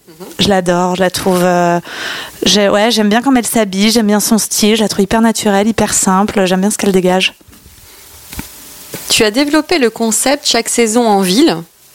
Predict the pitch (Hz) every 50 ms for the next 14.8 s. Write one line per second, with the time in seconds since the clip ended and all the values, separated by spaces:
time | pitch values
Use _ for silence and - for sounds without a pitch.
0 | - - - - 190 190 196 190 - - 262 269 254 254 254 233 214 202 190 202
1 | 233 - - 180 - - 175 170 170 175 196 196 180 165 170 - - - - -
2 | - - - - - - - - - 254 262 262 233 214 202 208 214 226 254 269
3 | 294 302 - - 240 233 226 226 226 233 247 262 - - - - - 196 190 190
4 | 180 185 277 320 - - 294 262 240 226 202 202 202 302 494 - _ - - -
5 | - - - - - - - 208 202 196 190 190 190 190 190 190 190 185 - -
6 | 247 214 214 202 - - - - 226 214 220 - - - - - _ _ _ _
7 | _ - - - - - - 202 - 254 311 302 269 247 208 208 208 214 208 202
8 | - - 208 208 214 - - - 226 220 220 - 294 302 294 302 302 269 - -
9 | 285 - - 320 277 285 294 - - - 269 247 247 240 208 220 226 269 330 -
10 | - - - - - - - - 226 226 214 208 214 202 208 220 226 226 214 220
11 | 254 247 262 226 208 208 196 208 208 208 180 208 214 214 214 214 208 202 196 185
12 | 220 214 - - 247 220 208 196 - - 220 214 208 214 - 247 247 - 240 233
13 | - - - 220 202 196 202 226 240 247 220 196 196 - 240 247 214 190 202 196
14 | 208 220 233 214 196 - 214 - - 220 196 - 196 202 247